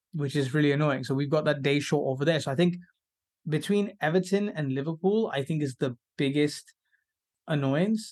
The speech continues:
And then, you know, fine. Between Liverpool and Paris, got a few days off, which is fine. But that,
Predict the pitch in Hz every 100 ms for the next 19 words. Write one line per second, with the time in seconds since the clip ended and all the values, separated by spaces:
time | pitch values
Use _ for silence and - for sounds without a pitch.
0 | - 156 156 151 147 147 _ _ _ -
1 | - 175 131 139 - 131 113 117 131 135
2 | 151 151 151 - _ _ _ _ 156 165
3 | 180 180 170 165 143 131 - 151 147 147
4 | - _ _ - 160 131 - 151 143 139
5 | 135 123 - - 135 135 - 147 131 131
6 | 127 _ _ _ _ _ - 143 147